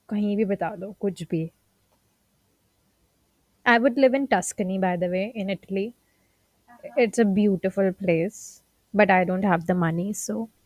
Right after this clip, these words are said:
Speaker 2: <laughs> So nobody has the money,
Speaker 1: Money।
Speaker 2: but of course, dreams are dreams, which are meant to be fulfilled। So I would say, like, it would be a,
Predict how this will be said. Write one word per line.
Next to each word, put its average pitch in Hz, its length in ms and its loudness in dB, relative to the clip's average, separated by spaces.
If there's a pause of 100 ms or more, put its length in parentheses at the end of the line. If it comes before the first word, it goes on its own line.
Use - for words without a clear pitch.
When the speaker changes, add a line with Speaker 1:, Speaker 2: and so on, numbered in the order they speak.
(160)
Speaker 2:
<laughs> 220 480 -16 (640)
So 285 100 -2
nobody 269 460 8
has 190 420 4
the 202 320 4
money, 233 520 6
Speaker 1:
Money। 285 80 2
Speaker 2:
but 247 200 6
of 240 220 0
course, 220 440 6
dreams 226 420 4
are 208 140 6
dreams, 190 460 -2 (420)
which 233 200 4
are 247 80 6
meant 202 300 0
to 240 80 2
be 226 160 2
fulfilled। 202 680 0 (800)
So 311 160 -4
I 320 40 -2
would 330 180 -2
say, 349 160 4
like, 339 320 4
it 247 180 -2
would 269 260 2
be 302 160 4
a, 311 460 -2